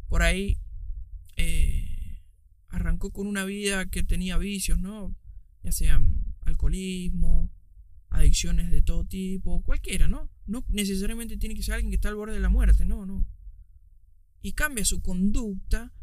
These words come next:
Y esa conducta inmediatamente tiene una consecuencia que es el impacto en la familia, el impacto social en la familia, cambia la conducta de la familia. Eh, ya los hijos no van a ser maltratados, hay dinero que vuelve a la casa, por ejemplo, el,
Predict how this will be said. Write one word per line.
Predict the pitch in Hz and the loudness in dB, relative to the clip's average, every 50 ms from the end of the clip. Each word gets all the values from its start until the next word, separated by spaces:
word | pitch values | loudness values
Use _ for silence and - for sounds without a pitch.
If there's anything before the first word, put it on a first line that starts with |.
| - - - - _ - - - - - _ _ _ - - | -18 -18 -18 -20 _ -20 -20 -20 -20 -20 _ _ _ -6 -4
Y | 240 247 | -2 0
esa | - - - | 0 -2 -2
conducta | - 214 196 202 220 240 214 - 247 254 254 240 220 | -4 -4 -4 -4 -6 -6 -6 -6 -6 -6 -4 -4 -6
inmediatamente | 214 208 196 190 202 208 214 214 220 214 190 | -6 -6 -8 -8 -8 -10 -10 -12 -10 -10 -8
tiene | 208 - 220 220 214 | -6 -6 -6 -6 -8
una | 214 208 202 202 196 185 | -10 -10 -10 -8 -8 -6
consecuencia | - - 175 170 180 170 - - 220 208 202 202 | -4 -2 -2 -2 -2 -2 -2 -4 -4 -2 -4 -4
que | 196 - 165 175 | -4 -2 -2 -2
es | 180 196 - - - - - | -2 -2 -4 -4 -6 -8 -10
el | - 180 170 | -6 -2 -2
impacto | 170 170 180 - 185 196 - - 196 190 - - | 0 0 0 -2 -2 -4 -8 -10 -10 -8 -6 -4
en | - 180 180 | -2 0 2
la | 165 | 2
familia, | - - - - 214 277 277 208 180 - | 2 4 4 2 2 2 -2 0 2 4
el | - - | 4 4
impacto | 175 175 190 190 196 - 185 | 4 2 0 -4 -6 -8 -10
social | 190 190 180 - 208 190 196 | -10 -8 -6 -6 -6 -6 -8
en | 190 | -10
la | 175 170 | -10 -8
familia, | - - - 240 294 285 262 220 202 190 | -6 -6 -8 -8 -10 -14 -16 -14 -14 -12
cambia | - - 190 190 196 196 180 | -12 -10 -10 -8 -4 -4 -4
la | 180 175 | -4 -4
conducta | 175 - - 185 180 185 240 269 226 208 - | -2 0 0 0 -2 -4 -12 -10 -6 -4 -4
de | 190 | -4
la | 196 - | -4 -2
familia. | - - - 208 240 233 214 196 185 180 185 - - - - - - - - - - - - - - _ _ _ _ _ - | 0 2 2 0 0 -6 -12 -12 -12 -12 -12 -14 -16 -16 -18 -18 -18 -18 -18 -18 -20 -20 -20 -20 -20 _ _ _ _ _ -2
Eh, | - - - - 151 - | 2 4 6 6 6 6
ya | 170 180 | 6 6
los | 180 180 175 | 6 6 6
hijos | 196 196 - - 180 | 6 4 0 -2 0
no | 175 170 | 2 2
van | 175 165 175 | 2 2 0
a | 180 | 0
ser | - - 165 | 0 0 2
maltratados, | 165 160 160 160 - - - - - 214 233 233 214 202 185 180 175 - - - | 2 4 4 4 4 6 4 4 2 0 -2 -4 -4 -4 -4 -6 -6 -6 -4 -4
hay | 175 185 190 | -2 -2 -2
dinero | 175 175 185 196 196 208 196 - | -2 -4 -4 -4 -4 -4 -6 -2
que | - - | 2 4
vuelve | - - 185 208 208 190 | 4 4 2 0 -6 -4
a | 180 | -4
la | 170 170 | -4 -2
casa, | - - - 247 220 208 185 | 0 2 2 0 0 -2 -4
por | - - - | -2 -2 0
ejemplo, | - - 185 185 190 180 170 | 0 0 -2 -4 -6 -6 -4
el, | - - | -4 -6